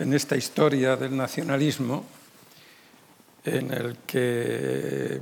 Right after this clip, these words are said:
bueno, me gustaría que, que a-, al menos alguna nota, eh, pudiéramos hablar alguna nota, que es, eh, y que es uno de los límites que yo le veo a la historia cultural, ¿no? Que es,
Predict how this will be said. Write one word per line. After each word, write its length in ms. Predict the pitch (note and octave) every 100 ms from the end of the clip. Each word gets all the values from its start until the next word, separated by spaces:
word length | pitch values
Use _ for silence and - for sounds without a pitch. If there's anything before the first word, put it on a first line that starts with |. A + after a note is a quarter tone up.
| B2+
bueno, 240 | E3 D3
me 120 | C3+
gustaría 520 | A#2+ - B2+ D3 D#3+
que, 540 | C3 E3+ C3+ - C2 -
que 460 | - - B1 B1+ - - -
a-, 240 | - -
al 80 | A2+
menos 340 | B2+ C#3+ -
alguna 300 | D#3+ D3+ B2+
nota, 420 | B2 B2+ - B2+ A#2+ - - - - - - - -
eh, 200 | D#3 A#2 A2+
pudiéramos 480 | D#3+ C#3 B2+ B2+ B2
hablar 260 | A#2+ A#2
alguna 320 | A2+ A2+ A2+
nota, 420 | A2 A#2 - B2 -
que 280 | F3+ F3+ C#3+
es, 360 | - - - - - - - - - - - - _ _ _
eh, 520 | D#3+ B2+ B2 C2 - - - - - _ _
y 140 | - D#3
que 120 | A3
es 160 | A3 A#3
uno 160 | G3+
de 80 | F3
los 180 | D#3 -
límites 540 | F#3 E3+ D3 D3+ -
que 180 | - B2+
yo 140 | C3+
le 100 | D#3+ D3
veo 180 | D3
a 20 | C#3+
la 80 |
historia 400 | A#2+ - C#3 C#3
cultural, 540 | A2+ A#2+ - A2+ G2+ - -
¿no? 140 | - - - - - - - _ - - - - - - - - -
Que 280 | - D3 G#3
es, 340 | - - -